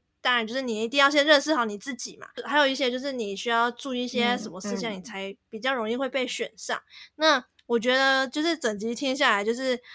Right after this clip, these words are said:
Speaker 1: 收获很多，
Speaker 2: 嗯。
Speaker 1: 但是资讯量也有点多。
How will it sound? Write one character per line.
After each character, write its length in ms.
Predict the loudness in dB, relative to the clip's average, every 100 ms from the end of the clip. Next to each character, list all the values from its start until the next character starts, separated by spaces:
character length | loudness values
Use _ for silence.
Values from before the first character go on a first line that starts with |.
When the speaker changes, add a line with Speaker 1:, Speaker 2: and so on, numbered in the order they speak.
| -12
Speaker 1:
收 260 | 2 10 10
获 160 | 12 8
很 220 | 8 4
多， 140 | 4
Speaker 2:
嗯。 20 |
Speaker 1:
但 100 | 6
是 120 | 6 4
资 200 | 4 4
讯 160 | 6
量 180 | 8 6
也 180 | 6 2
有 120 | 2
点 240 | 0 -4 -2
多。 340 | 0 0 0